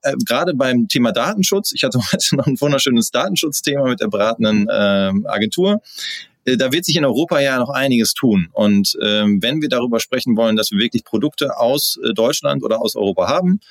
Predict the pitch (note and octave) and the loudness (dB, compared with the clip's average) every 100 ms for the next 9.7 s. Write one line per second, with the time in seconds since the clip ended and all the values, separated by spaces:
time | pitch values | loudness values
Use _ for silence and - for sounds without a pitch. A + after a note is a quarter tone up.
0 | - - - A#2+ A#2 - G#2+ G#2 A#2 F3 | -20 -16 -2 0 0 0 2 2 2 2
1 | D#3+ D3 C#3+ B2+ B2+ G#2+ F#2+ - F2+ F2 | 0 0 0 0 0 0 0 -2 -4 -2
2 | - D3 D3 C#3+ C#3 G2+ E2 F2 G#2+ A#2 | 0 2 2 2 2 0 0 0 0 0
3 | A#2+ A2 G2+ F#2+ F#2+ D3 F3 _ - - | 0 -2 0 -2 0 0 -2 _ -18 -18
4 | - G#2 A#2 B2+ C3+ A2+ - G2+ G2 G2+ | -6 0 2 2 0 0 0 -2 -2 -4
5 | - - - - G2+ _ - - - G2+ | -4 -4 -4 -6 -12 _ -20 -20 -2 0
6 | A2+ B2 B2 A2+ G#2+ A2+ D3 G3 G#2+ F2+ | 2 2 2 2 2 0 0 0 0 -2
7 | - G#2 A2 B2 D3 D3+ G2 E2+ F#2+ F#2+ | -2 0 0 0 -2 -2 -2 -2 -2 0
8 | G2 - B2 C3 C3 C3+ D#3 C#3+ - B2 | 0 0 0 0 0 0 0 0 2 2
9 | A#2 A#2+ A#2+ B2 A#2 A#2+ A2+ | 2 0 0 0 0 2 0